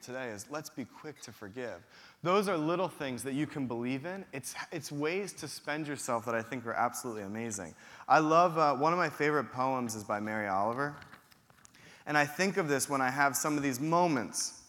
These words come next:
The poem is called Moments.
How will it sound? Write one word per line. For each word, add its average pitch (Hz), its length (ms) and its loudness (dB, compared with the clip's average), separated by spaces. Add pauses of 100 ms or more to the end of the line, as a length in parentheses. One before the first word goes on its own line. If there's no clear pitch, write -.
(1080)
The 127 100 -6
poem 165 300 4
is 131 80 0
called 165 320 2
Moments. 110 440 -6